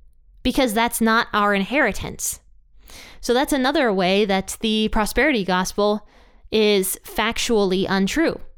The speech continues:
because when we start following God, that doesn't mean that God's going to bless us with prosperity.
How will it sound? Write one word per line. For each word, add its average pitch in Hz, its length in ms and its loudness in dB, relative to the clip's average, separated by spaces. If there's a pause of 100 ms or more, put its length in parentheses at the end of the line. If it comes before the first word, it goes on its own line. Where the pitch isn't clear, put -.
(240)
because 240 260 0
when 226 140 2
we 269 160 2
start 254 280 0
following 208 400 2
God, 190 480 0 (420)
that 214 120 0
doesn't 240 240 0
mean 233 160 2
that 180 120 0
God's 196 280 0
going 208 200 0
to 202 120 -4
bless 196 400 -2
us 180 340 -4
with 180 340 -2
prosperity. 220 720 -2